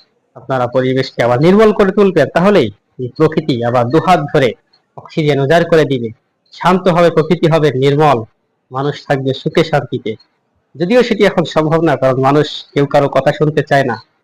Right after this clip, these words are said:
প্রত্যেকেই "আমি, আমিই রাজা, আমিই রাজা", এমন একটা ভাব। দুইটা টাকা পয়সা হলে কিভাবে কার্বন নিঃসরণ করা যায়, তাতে ব্যস্ত হয়ে পড়ে। আর বিপথে কুপথে সুদ, ঘুষ, বিভিন্ন লেনদেনে দেখেন,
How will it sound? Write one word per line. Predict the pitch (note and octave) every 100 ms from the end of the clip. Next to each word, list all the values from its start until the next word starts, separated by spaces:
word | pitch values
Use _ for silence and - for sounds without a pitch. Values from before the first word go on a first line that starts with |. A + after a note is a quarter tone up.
| _ _ _
প্রত্যেকেই | D#3+ D#3 E3+ - D#3
"আমি, | C3+ C#3 C#3 - _ _
আমিই | B2+ D3+ F3+ D#3+
রাজা, | C#3 B2 B2+ A2
আমিই | C3 D#3+
রাজা", | C#3+ B2+ B2 A#2+
এমন | B2+ C3+
একটা | C3 -
ভাব। | B2+ C3+ C3+ A#2 _ _ _ _ _ _ _ _
দুইটা | B2+ C#3+ D3 C#3
টাকা | D#3+ D3+
পয়সা | D3 D3 D3 C#3+
হলে | B2 C#3+ B2
কিভাবে | - D#3 D#3+ C#3+
কার্বন | - C#3 C#3 C#3
নিঃসরণ | C#3 D3 - F#3+ F#3+
করা | F3 E3+
যায়, | D#3 C#3 A2 _ _ _
তাতে | C3+ C3+
ব্যস্ত | B2 C3+ - D#3+
হয়ে | D3 C3+
পড়ে। | C3 A#2 G#2+ _ _ _ -
আর | C#3 C#3 G#2+ _ _ _ -
বিপথে | D3+ D#3 E3 D#3
কুপথে | D#3 D#3 D#3+ D#3 D3 B2 -
সুদ, | F3
ঘুষ, | C#3+ - D#3 D3+ - - _ _ _ _
বিভিন্ন | D#3+ F#3+ A3+ G3
লেনদেনে | D3+ D3+ D3+ C#3+
দেখেন, | C3 D3 D#3+